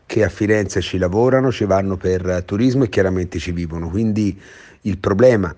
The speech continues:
dell'inquinamento a Firenze è un problema di tutti noi, non solo del sindaco di, di Firenze. E quindi insieme dobbiamo trovare anche le risposte, e quindi è del tutto naturale che si possa arrivare,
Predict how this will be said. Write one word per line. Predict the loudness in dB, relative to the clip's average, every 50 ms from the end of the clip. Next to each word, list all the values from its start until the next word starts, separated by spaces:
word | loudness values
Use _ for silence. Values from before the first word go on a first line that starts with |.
| _ _
dell'inquinamento | _ -10 -4 -2 -2 0 0 0 -2 -2 -2 -4 -2 -2 0 0 0 0 -2 -2 -6
a | -6
Firenze | -4 -2 -2 0 0 0 0 -2
è | -2
un | 0
problema | -2 -2 2 2 4 4 4 2 2
di | 2 0 0 0 0 0 -2 -4 -4
tutti | -4 -4 -4 -2 -2 0 0
noi, | 2 2 2 0 0
non | 0 0 0
solo | 0 0 0 0 2 4 4 4 4 4 2 -2 -8 -18 -20 _ _
del | -2 0 0 2 2 2 2 2 2 0 0 -2
sindaco | -4 -4 -2 -2 0 0 0 0 0 2 2 2 2 2 2 2 2 0 0
di, | -2 -4 -4 -4 -4 -4 -4 -6 -6 -6
di | -6 -6
Firenze. | -6 -4 -4 -4 -4 -6 -8 -10 -10 -12 -12 -12 -14 -16 -20 -20 -20 -8 -6
E | -4 0
quindi | 2 4 4 4
insieme | 4 4 4 4 4 4
dobbiamo | 4 2 4 4 4 2 2
trovare | 2 2 2 4 4 4 4 4
anche | 2 0 -2 -2 0 2 2 2
le | 2 2 0
risposte, | -2 -4 -4 0 2 4 4 4 2 -2 -4 -4 -4 -4 -8 -14 -20 -20 -14 -10
e | -10 -6
quindi | -2 0 2 2
è | 2
del | 2 2 0 0
tutto | -2 -4 -4 -2 0 0 2
naturale | 2 2 2 2 4 6 6 6 6 6 4 2
che | 0 0 -2
si | -2 -4 -6 -2
possa | 2 2 2 2 2 0 0 0
arrivare, | 0 0 0 2 2 4 4 4 4 2 0 0 -2